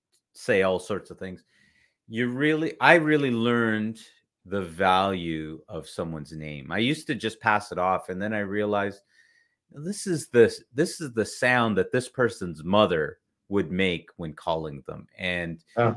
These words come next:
Speaker 1: they say that it's the, to a person, their name is the most beautiful sound in the world.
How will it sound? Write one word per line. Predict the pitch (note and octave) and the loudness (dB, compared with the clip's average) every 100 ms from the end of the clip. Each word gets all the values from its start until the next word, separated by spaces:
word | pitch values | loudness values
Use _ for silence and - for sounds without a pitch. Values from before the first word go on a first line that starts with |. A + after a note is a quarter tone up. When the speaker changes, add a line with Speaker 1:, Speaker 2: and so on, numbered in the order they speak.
| - | 0
Speaker 1:
they | G#2 | 0
say | - C#3 C3+ | 4 6 8
that | A#2 A#2+ | 6 4
it's | A#2+ A#2 | 4 2
the, | - G#2 F#2+ F#2 - _ _ _ - | 2 4 6 2 -6 _ _ _ 0
to | D#3 C3+ | 6 6
a | - | 6
person, | D#3+ D#3+ D#3 F#2 D#2 E2 _ | 8 8 6 -4 -4 -12 _
their | A2+ A2 | 6 6
name | G#2+ A#2 G#2 F2+ | 4 2 0 -4
is | - | -6
the | F#2 | -4
most | F#2+ F#2 | -4 -4
beautiful | G2+ F#2 - - | -6 -6 -6 -12
sound | F#2+ F2+ F2 | -6 -6 -4
in | E2 D2 | -6 -8
the | |
world. | C#2+ D#2+ E2 C#2+ C#2+ | -8 -6 -4 -4 -10